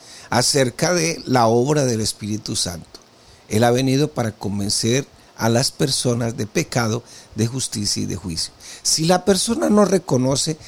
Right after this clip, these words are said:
que es pecadora, nunca va a reconocer que necesita el perdón de Jesucristo. ¿Por qué no va a reconocer que es pecador?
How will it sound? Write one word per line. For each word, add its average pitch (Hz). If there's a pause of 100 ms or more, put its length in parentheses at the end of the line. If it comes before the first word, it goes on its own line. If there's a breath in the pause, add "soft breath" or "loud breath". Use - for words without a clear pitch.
(240 loud breath)
que 113
es -
pecadora, 143 (460 loud breath)
nunca 175
va 151
a 147
reconocer 127
que -
necesita 113 (280 loud breath)
el 113
perdón 110
de 110
Jesucristo. 104
¿Por 175
qué 226
no 190
va 151
a 131
reconocer 127
que 110
es 107
pecador? 117